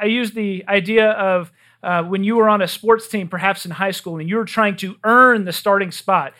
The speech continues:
You behave much differently when you are trying to earn something than when you have it.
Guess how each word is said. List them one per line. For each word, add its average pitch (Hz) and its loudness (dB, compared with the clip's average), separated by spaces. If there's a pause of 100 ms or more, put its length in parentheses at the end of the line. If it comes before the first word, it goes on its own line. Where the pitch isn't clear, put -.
(260)
You 202 0
behave 214 4
much 214 0
differently 226 0
when 190 -4
you 190 -2
are 190 6
trying 208 0
to 180 -8
earn 240 4
something 196 -6
than 175 -6
when 175 -8
you 185 -6
have 240 0
it. 139 -12